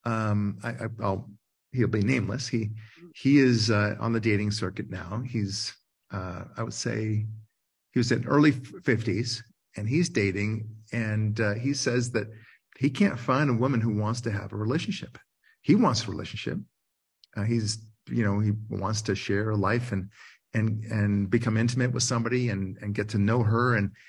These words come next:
Speaker 1: have her get to know him and, and grow together. That's a, it's a big deal for him. You know, how, how quaint, right? Um, but that's what he wants. And what he's telling us is that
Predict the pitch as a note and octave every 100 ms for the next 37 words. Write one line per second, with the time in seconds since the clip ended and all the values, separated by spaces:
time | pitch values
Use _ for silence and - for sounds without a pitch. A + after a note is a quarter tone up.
0 | - - A2 A2 A2 C3 A#2+ G#2 G#2 G2
1 | F2 C#3+ C#3 C3+ A2 F#2 - - - G2
2 | G#2+ A2 C3+ C3 A2 A2+ G#2+ F#2+ A#2+ A#2+
3 | G#2+ - - - F#2 C#3+ D#3 G#3 G3+ G2+
4 | F#2 - - _ _ _ G#2+ G#2 C#3 B2
5 | - - - B2 B2 G#3+ B2+ - G#2+ C3+
6 | - _ _ _ - G2+ G#2 G2 - C3+
7 | C3 - _ - - D3+ F3+ E3+ C#3+ E3
8 | A#2+ G2 G#2 - C3 C#3+ D3 C3 B2 F3+
9 | G#3 G#2+ G2+ B2 - - B2 A2+ A2 A#2
10 | A2+